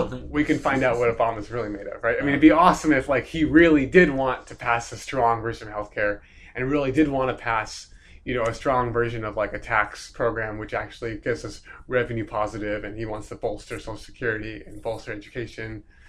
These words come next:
Speaker 2: and all that stuff. Or maybe it turns out that he really does want to, like, increase the problems that, you know, he wants, like, prop up Wall Street, and he wants to, like, do all these weird,
Speaker 1: Mm-hmm.
Speaker 2: like,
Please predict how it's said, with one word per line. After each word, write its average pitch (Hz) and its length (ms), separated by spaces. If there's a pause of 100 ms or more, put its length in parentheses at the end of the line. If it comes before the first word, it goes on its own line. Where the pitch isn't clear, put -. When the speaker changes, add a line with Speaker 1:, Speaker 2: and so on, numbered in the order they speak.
(360)
Speaker 2:
and 117 120
all 113 140
that 107 120
stuff. - 320 (680)
Or 269 460
maybe 226 240
it 254 100
turns 214 300
out 208 200
that 196 80
he 196 100
really 208 240
does 226 260
want 127 220
to, 107 80
like, 104 340
increase 117 560 (1400)
the - 80
problems 104 680
that, - 200 (200)
you 160 100
know, 117 200
he 151 140
wants, 156 320
like, 135 260 (400)
prop 156 240
up 127 160
Wall 110 200
Street, 104 340
and 104 80
he 107 60
wants 107 300
to, 117 60
like, 101 260
do 110 140
all 107 140
these 107 180
weird, 107 280
Speaker 1:
Mm-hmm. 98 80
Speaker 2:
like, 107 200